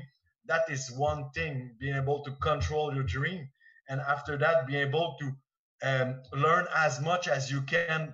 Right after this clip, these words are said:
about all the information your dream can give to you to help you in your life, uh, of, of every day. Because in every dream, it's, it's another state of your, and for me, it's like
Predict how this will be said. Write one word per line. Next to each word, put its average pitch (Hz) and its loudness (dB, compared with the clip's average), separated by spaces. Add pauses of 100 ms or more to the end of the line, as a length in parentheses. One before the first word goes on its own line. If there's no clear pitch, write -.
(120)
about 139 2
all 156 4
the 131 -2
information 147 -2
your 127 -2
dream 139 -4
can 127 -6
give 139 -2
to 139 -10
you 143 -6 (560)
to 151 0
help 160 4
you 170 -2
in 131 0
your 135 2
life, 135 2 (120)
uh, 123 -10
of, - -8
of - -14
every 156 0
day. 170 -2 (440)
Because 139 -2
in 143 -6
every 160 0
dream, 147 -2
it's, - -12 (120)
it's 135 -10
another 156 2
state 170 0 (560)
of 139 2
your, 139 0 (180)
and 135 -2
for 156 0
me, 180 0
it's - -6
like 151 2